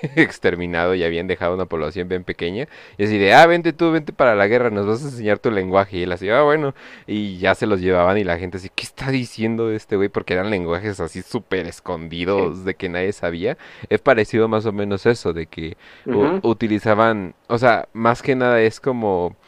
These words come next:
Speaker 1: ay, ¿qué podríamos decir? Como, es que no es simplemente como sigilos, esto va más pa-, o sea, va más incluso como una guerra, una
Speaker 2: El
Speaker 1: gue-, o
Speaker 2: sub-,
Speaker 1: sea,
Speaker 2: el subterfugio, ¿no?
Speaker 1: ajá,
Speaker 2: Ujú.
Speaker 1: exacto, o sea, el subterfugio, la guerra informática,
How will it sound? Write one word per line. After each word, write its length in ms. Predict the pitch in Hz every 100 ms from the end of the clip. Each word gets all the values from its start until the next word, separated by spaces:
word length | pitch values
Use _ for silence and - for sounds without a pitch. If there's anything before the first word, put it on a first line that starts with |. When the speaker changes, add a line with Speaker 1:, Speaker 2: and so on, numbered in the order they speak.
| - -
Speaker 1:
ay, 160 | - 117
¿qué 120 | -
podríamos 480 | 107 120 120 123 113
decir? 340 | 92 - 104
Como, 440 | - 113 98 82 80 -
es 120 | -
que 100 | 156
no 80 | 160
es 60 |
simplemente 580 | 156 170 165 160 131 156
como 280 | 147 117 87
sigilos, 680 | - - - 110 104 82 92
esto 240 | 101 131
va 120 | 127 120
más 240 | 117 - _
pa-, 140 | 123 -
o 160 | 92 95
sea, 220 | 107 98 - - - 104
va 160 | 113 120
más 280 | 120 120
incluso 540 | 135 123 110 104 123 117
como 240 | 107 92
una 160 | 98 110
guerra, 920 | 95 98 104 113 113 107 92 85 85 - - _ _
una 200 | 104 123
Speaker 2:
El 0 |
Speaker 1:
gue-, 180 | 151 -
o 40 | 123
Speaker 2:
sub-, 20 |
Speaker 1:
sea, 200 | 127 -
Speaker 2:
el 100 | 117
subterfugio, 760 | - 131 131 - 131 127 123 107
¿no? 200 | 127 135
Speaker 1:
ajá, 340 | 135 147 160
Speaker 2:
Ujú. 20 |
Speaker 1:
exacto, 320 | 143 156 131 127
o 20 |
sea, 120 | 127
el 80 | 120
subterfugio, 800 | 131 - 117 104 - 135 - 135
la 160 | 117
guerra 260 | 98 107 113
informática, 880 | 120 104 98 92 98 - - 110 113